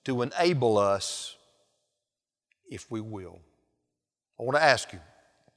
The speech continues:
are you putting forth consistent effort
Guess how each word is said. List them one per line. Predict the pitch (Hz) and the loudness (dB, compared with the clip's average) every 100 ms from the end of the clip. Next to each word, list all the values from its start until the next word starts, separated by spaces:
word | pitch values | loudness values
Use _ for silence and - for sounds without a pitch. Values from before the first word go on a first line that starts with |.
| _ _ | _ _
are | - 104 | -8 -6
you | 117 160 | -6 -8
putting | - 175 160 123 | -6 -4 -4 -6
forth | 147 139 123 - - _ - | -4 -2 -2 -8 -20 _ -12
consistent | 101 92 - 165 - - 156 151 _ _ - | -10 -6 -4 -4 -4 -6 -8 -10 _ _ -8
effort | 139 - 98 - - | -6 -6 -12 -20 -20